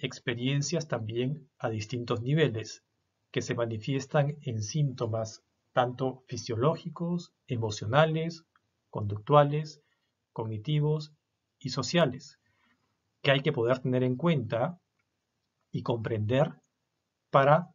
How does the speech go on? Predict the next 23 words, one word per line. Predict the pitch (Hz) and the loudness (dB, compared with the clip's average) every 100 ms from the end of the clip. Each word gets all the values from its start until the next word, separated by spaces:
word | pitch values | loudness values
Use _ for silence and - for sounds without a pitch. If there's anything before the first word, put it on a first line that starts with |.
| _ | _
poder | - 117 117 | -4 0 2
identificar | 123 127 120 110 - 117 123 123 - | 4 2 0 -8 -6 -2 -2 -2 -6
adecuadamente | 113 107 120 117 117 117 110 117 117 - - _ - | -4 -2 -2 -2 -2 -4 -4 -4 -4 -6 -12 _ -8
la | 123 110 | -4 -2
ansiedad | 107 - 107 120 170 - _ _ | -4 -4 -2 2 2 0 _ _
y | 123 | -10
sus | 107 107 | -8 -8
manifestaciones. | 110 101 101 92 - - - 151 _ - _ _ _ _ _ _ _ _ _ _ _ _ _ - | -6 -6 -6 -10 -12 -14 -14 -18 _ -20 _ _ _ _ _ _ _ _ _ _ _ _ _ -2
Por | 107 | 2
otro | 110 123 | 4 10
lado, | 156 160 185 254 - _ _ _ _ _ _ | 12 12 12 6 -2 _ _ _ _ _ _
la | 127 117 | -8 -6
ansiedad | 113 104 110 117 127 131 _ _ | -6 -8 -6 0 0 0 _ _
tiene | - 113 113 120 123 - _ _ _ _ - | -12 -8 -4 -4 -6 -10 _ _ _ _ -10
muchas | 117 110 110 | -10 -8 -6
causas, | - 190 - - - | 0 0 0 -6 -12
tiene | 117 117 | -10 -8
muchos | 123 123 120 | -6 -8 -10
factores, | 107 104 165 147 - 131 | -12 -4 -4 -4 -8 -12
muchas | 113 131 | -10 -10
variables | - 107 120 151 110 101 | -8 -6 -2 0 -2 -8
que | - | -10
intervienen | 107 104 104 113 120 123 151 | -10 -8 -8 -6 -6 -6 -8